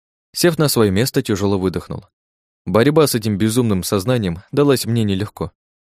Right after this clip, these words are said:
Помимо того, какой смысл он хотел донести до девушки,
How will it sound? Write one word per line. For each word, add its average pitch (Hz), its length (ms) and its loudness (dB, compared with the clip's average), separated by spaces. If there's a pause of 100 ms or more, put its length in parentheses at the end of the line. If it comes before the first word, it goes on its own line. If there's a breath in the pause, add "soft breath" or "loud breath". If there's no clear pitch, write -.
Помимо 104 320 2
того, 110 260 2
какой 98 300 0
смысл 110 340 -2
он 87 80 -2
хотел 95 320 -2
донести 92 380 -2
до 90 100 0
девушки, 107 500 -2